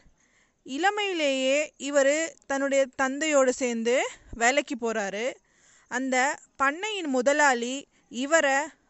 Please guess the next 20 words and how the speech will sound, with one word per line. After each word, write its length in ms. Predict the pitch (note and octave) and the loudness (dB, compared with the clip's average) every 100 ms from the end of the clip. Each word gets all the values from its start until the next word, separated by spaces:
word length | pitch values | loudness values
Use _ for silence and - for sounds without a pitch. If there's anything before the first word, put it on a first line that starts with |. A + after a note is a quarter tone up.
| _ | _
படிக்க 340 | A#3 A#3+ B3 | -4 -4 -4
வச்சு 480 | D4 A#3+ - C#4 F#4 - _ _ | -2 -2 -4 -6 -6 -10 _ _
பட்டமும் 540 | - A#3+ - C#4 B3+ E4 | -4 -4 -2 -4 -2 -2
இவரு 360 | C#4+ A3+ B3+ C5 - _ - | -2 -2 0 -2 -4 _ -4
வாங்குறாரு. 580 | A#3 B3 A#3+ G3+ F#3+ - _ - _ | -2 0 0 0 -2 -6 _ -20 _
இவரு 560 | A3+ C#4 F#4+ E4+ C4+ F4 - | -6 -2 0 4 2 2 -4
தன்னுடைய 680 | C4 B3+ C4 B3 A#3 A3 C#4 - _ _ - | -4 0 0 0 -2 -2 -4 -8 _ _ -4
பதிமூணு 520 | A#3+ C4 G4 A4 G#4 | -2 -2 0 0 0
வயசுலேயே 840 | C#4+ C#4 D#4 D4 C#4 A#3+ A3+ C4 - _ _ _ | 2 0 0 -2 -2 -2 -2 -2 -4 _ _ _
பண்ணையை 480 | B3+ C4+ F4+ G4+ G4 | -4 -4 -4 -6 -6
நிர்வகிக்கும் 800 | E4+ D4 D4 D4+ C#4+ C4 D4+ C#4+ | -4 -4 -4 -4 -6 -8 -8 -6
திறமையை 540 | C4+ C4+ D4+ C4+ A#3+ E4 - _ - | -4 -4 -4 -2 -2 -4 -10 _ -6
பெற்றிருந்தார் 760 | C#4 C#4 F4 D4 C4 B3 A#3+ - | -6 -4 -4 -4 -2 0 0 -2
அப்படின்னா, 460 | A#3 A3+ B3 A#3 C4 F#4+ _ _ _ - | -6 -6 -6 -6 -6 -8 _ _ _ -10
எந்த 340 | C4+ D4+ F4 | -4 -2 0
அளவு 380 | E4+ E4 F4+ F4 - | 2 2 0 -6 -4
சிறப்பா 340 | E4 D#4+ E4+ E4 | 0 0 0 -2
அந்த 140 | C#4+ | 0
தொழிலை 460 | A#3+ C4+ C#4 C4+ B3 | 0 0 0 0 0
இவரு 240 | A#3 C4 | 0 -2